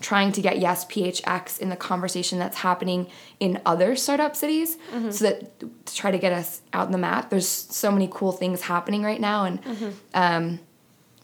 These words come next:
Speaker 1: I wanna show other cities that are, you know, maybe just growing or that are already established that we're doing it here.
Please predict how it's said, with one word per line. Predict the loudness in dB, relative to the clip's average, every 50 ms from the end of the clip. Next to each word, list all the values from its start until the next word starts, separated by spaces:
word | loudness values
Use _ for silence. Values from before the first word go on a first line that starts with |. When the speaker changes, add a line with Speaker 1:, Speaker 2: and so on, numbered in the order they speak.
| _ _ _ _ _ _ _ -20 -20 -20 _ _ _ _ _ -4
Speaker 1:
I | -2 0 0
wanna | 0 0 -2 -2
show | -2 -2 -2 0 0 0 0 -2 -2 -4 -8 -12 -20 _ -6 -4
other | 0 2 2 2 0
cities | -2 -4 -2 0 0 0 2 2
that | 2 2
are, | 2 0 0 -2 -4 -4
you | -2
know, | -2 0
maybe | 0 0 0 0 -2
just | -2 -2 -4 0
growing | 2 2 4 4 2 2 2 0 0
or | 0
that | -2 -2 0
are | 2 4
already | 4 4 4 2
established | -2 0 2 2 2 4 2 0 0 0 -2
that | -2 -2
we're | 0 0 0
doing | 0 0 -2 -2
it | -4 -6
here. | -6 -4 -2 0 0 -2 -4